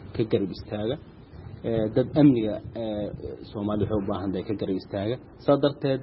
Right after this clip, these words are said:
ee, isagoo madaxweynuhu dee shicaarkiisii hore ka duulayay, yaa waxaad moodaa inuu horay u galay, ee, shaqo muhiim ahayd oo mar walba,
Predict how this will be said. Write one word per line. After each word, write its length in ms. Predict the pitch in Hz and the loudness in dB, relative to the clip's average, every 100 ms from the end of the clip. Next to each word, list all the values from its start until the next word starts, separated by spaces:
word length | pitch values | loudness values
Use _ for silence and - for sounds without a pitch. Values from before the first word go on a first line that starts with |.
| - | -4
ee, 500 | 117 120 113 113 110 | -2 0 0 0 -2
isagoo 380 | - - 135 127 | -4 -2 2 4
madaxweynuhu 520 | 117 113 120 131 110 110 - - - - - | 4 2 2 0 0 -4 -6 -14 -14 -14 -12
dee 720 | 113 113 123 123 120 120 120 - | -6 2 6 6 4 2 -2 -6
shicaarkiisii 760 | - - 131 147 139 135 117 127 | -10 -4 4 4 4 2 0 0
hore 200 | 117 110 | 2 2
ka 120 | 123 | 0
duulayay, 420 | 110 113 101 92 95 | -2 -2 -2 -2 0
yaa 100 | 113 | 0
waxaad 240 | 110 123 | 0 0
moodaa 240 | 113 107 113 | 0 0 2
inuu 220 | 113 104 | 0 0
horay 260 | 107 123 131 | 2 4 4
u 140 | - 110 | 2 -4
galay, 260 | 95 90 104 - - - - | -4 -6 -8 -14 -20 -20 -12
ee, 160 | 104 | -8
shaqo 280 | - 110 123 | -2 0 4
muhiim 380 | 123 110 110 110 | 4 4 2 2
ahayd 220 | 98 104 95 | 2 0 0
oo 60 | |
mar 140 | 95 104 | 0 0
walba, 260 | 92 87 | -2 -4